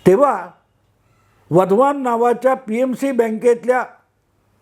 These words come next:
फरारी गुन्हेगारांना मुंबईतून थेट महाबळेश्वरला पळून जाण्यासाठी विशेष परवाना दिलेला होता. ही शंका नव्हती. सुषमाताई,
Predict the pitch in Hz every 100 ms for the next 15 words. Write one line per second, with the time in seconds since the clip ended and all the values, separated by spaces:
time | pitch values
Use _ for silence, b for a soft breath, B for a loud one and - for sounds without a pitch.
0 | _ _ - 196 233 262 294 262 247 269
1 | 254 247 240 226 175 - _ _ _ _
2 | B B - 180 220 247 277 285 294 269
3 | 262 254 247 185 151 226 269 277 254 262
4 | 269 285 285 240 269 269 262 247 254 240
5 | 226 254 262 190 B 175 220 269 269 -
6 | - 220 233 240 262 269 277 269 262 262
7 | 262 226 240 247 180 - _ _ _ _
8 | _ b b b - 285 - 226 226 262
9 | 269 240 226 185 277 269 175 - _ _
10 | _ _ B B B B B B B B
11 | B - 202 202 240 262 262 254 285